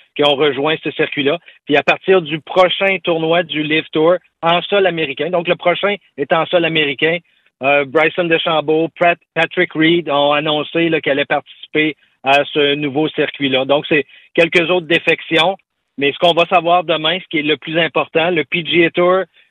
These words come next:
une fois que ces joueurs-là qui ont pas annoncé, comme Dustin Johnson, lui, a annoncé sa démission du P G A Tour, donc il peut pas avoir de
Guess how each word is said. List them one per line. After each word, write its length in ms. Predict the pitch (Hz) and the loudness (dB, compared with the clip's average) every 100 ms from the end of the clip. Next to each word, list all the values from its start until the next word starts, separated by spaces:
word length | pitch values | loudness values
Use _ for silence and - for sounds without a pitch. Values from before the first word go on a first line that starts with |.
| _ _ _ _ | _ _ _ _
une 200 | 160 180 - | -4 -4 -4
fois 260 | 190 190 196 | 2 4 4
que 180 | - 156 - | 0 -4 -2
ces 240 | 160 151 | -2 -2
joueurs-là 720 | 135 156 160 156 143 143 143 123 _ - | -2 0 2 2 0 0 -2 -4 _ -16
qui 140 | - 143 | -4 0
ont 140 | 143 | 0
pas 240 | - 180 175 | 2 2 2
annoncé, 540 | 165 151 143 170 170 | -2 -6 -6 -4 -4
comme 320 | 160 156 147 135 | -2 -4 -4 -2
Dustin 340 | 165 165 202 | 0 0 -2
Johnson, 360 | 180 180 - 208 | 2 0 2 -2
lui, 280 | 196 175 170 | 0 0 2
a 100 | 147 | 0
annoncé 580 | 151 147 - 175 185 - _ - | -2 -6 -2 0 0 -4 _ -4
sa 120 | 147 | -2
démission 600 | 139 175 165 - 180 185 | 0 0 -2 -2 0 0
du 140 | 151 | -2
P 180 | - 151 | -4 -2
G 180 | 135 147 | 0 0
A 40 | |
Tour, 240 | 143 156 185 _ - | 2 2 0 _ -4
donc 240 | 165 180 | -2 -2
il 60 | - | -2
peut 120 | 160 | -2
pas 200 | 185 180 | 2 2
avoir 240 | 170 170 160 | 4 2 0
de 160 | 151 | -2